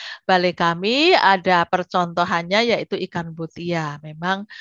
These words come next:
dikondisikan untuk biosecurity. Kemudian traceability, yaitu mampu tertelusur, ditelusuri. Nah, itu, eh,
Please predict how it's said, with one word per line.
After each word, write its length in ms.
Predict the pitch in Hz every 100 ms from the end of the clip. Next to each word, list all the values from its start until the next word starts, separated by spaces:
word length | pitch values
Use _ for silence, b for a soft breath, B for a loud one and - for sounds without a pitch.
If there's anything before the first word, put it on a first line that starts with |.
| B B
dikondisikan 1120 | - 175 160 180 170 170 - 185 - 220 220 165
untuk 320 | 165 175 -
biosecurity. 1040 | 170 143 - - 156 143 139 - 156 151 -
Kemudian 480 | 254 285 285 311 330
traceability, 1120 | - 277 269 - 220 196 170 156 - 135 147 -
yaitu 320 | 180 - 240
mampu 560 | 262 269 277 277 294 302
tertelusur, 880 | - 294 302 285 285 277 - 220 180 _ _ _ _ B B B B -
ditelusuri. 960 | 226 - 226 240 - 254 262 220 160 156 -
Nah, 160 | - 156
itu, 400 | 147 - 196 196 -
eh, 360 | 175 170 165